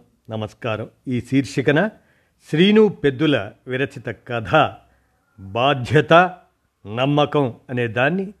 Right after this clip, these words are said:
ఇప్పుడు మీ కానమోకు కథావచనం శ్రోతలకు మీ కానమోకు స్వరంలో వినిపిస్తాను, వినండి. కానమోకు కథావచనం, మోహనవచనం, సమకాలీన కథా సందేశం.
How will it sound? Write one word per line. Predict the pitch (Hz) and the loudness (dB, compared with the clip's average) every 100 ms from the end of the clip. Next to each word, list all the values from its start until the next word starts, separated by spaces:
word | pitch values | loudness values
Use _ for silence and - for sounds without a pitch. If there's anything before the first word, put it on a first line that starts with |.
| - | -8
ఇప్పుడు | 120 - 135 | -6 0 0
మీ | 190 127 117 | 2 2 0
కానమోకు | 98 104 113 131 156 160 190 | 0 -2 2 4 2 2 -2
కథావచనం | 151 127 120 113 113 110 | 0 2 2 2 -2 -4
శ్రోతలకు | 101 113 113 117 104 156 175 - - _ - | -2 -4 -2 -2 -2 -4 -4 -12 -20 _ -2
మీ | 120 143 | 4 4
కానమోకు | 113 117 117 117 131 123 | 4 0 0 0 -2 -4
స్వరంలో | - 120 113 110 | -8 -8 -6 -6
వినిపిస్తాను, | 107 104 101 104 - 107 98 | -6 -8 -12 -18 -12 -10 -8
వినండి. | 107 113 110 165 _ _ _ _ - | -6 -4 -6 -8 _ _ _ _ 0
కానమోకు | 143 175 202 196 190 170 | 6 6 6 4 2 0
కథావచనం, | 143 131 127 123 113 117 120 165 123 | -2 0 0 0 -2 -6 -8 -8 -10
మోహనవచనం, | 90 104 139 175 139 120 120 120 170 | -8 2 2 4 2 0 -2 -4 -6
సమకాలీన | 170 - 95 113 147 147 156 165 | -10 -12 -8 -4 2 2 2 0
కథా | 185 123 110 113 | -2 -4 -4 -4
సందేశం. | 107 95 98 95 113 | -6 -12 -12 -14 -18